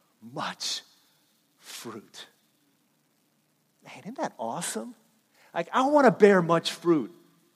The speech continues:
Hey, you wanna bear much fruit? Like, I, man, I don't wanna be like this, this tree that walks around, got, like, one little apple hanging off of that somebody can eat and then it's all gone. "Oh, man, I'm a bear."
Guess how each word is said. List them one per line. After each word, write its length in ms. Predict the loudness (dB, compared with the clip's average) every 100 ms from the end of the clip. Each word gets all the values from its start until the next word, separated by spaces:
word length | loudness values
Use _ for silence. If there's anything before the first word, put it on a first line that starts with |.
| _ _ _ _ _ -6
Hey, 80 |
you 160 | -2 4
wanna 160 | 6 8
bear 240 | 8 8
much 260 | 6 2 0
fruit? 340 | -2 -2 -2 -12 _ -10
Like, 160 | -8
I, 100 | -8 -10
man, 460 | -10 -6 -2 -2 -4 -12 _ _ _ _ _ _
I 120 | -4 2
don't 100 | 6
wanna 200 | 8 6
be 120 | 6
like 220 | 6 6
this, 200 | 2 0 -12 -20 _
this 220 | 2 2
tree 320 | 0 0 2 6
that 120 | 8
walks 280 | 8 8 6
around, 220 | 4 4
got, 180 | 2 2
like, 160 | 2
one 180 | 2 0
little 180 | 2 0
apple 360 | -2 -4 -2 -2
hanging 280 | 0 0 2
off 200 | 2 2
of 140 | -2
that 140 | -2
somebody 320 | 0 0 0 0
can 160 | -4
eat 220 | -2 2 4
and 120 | 4
then 120 | 2
it's 140 | 2
all 140 | 2 0
gone. 320 | 2 2 4
"Oh, 280 | 2 2 0
man, 200 | 0 0
I'm 80 | 0
a 60 |
bear." 280 | 0 0 -2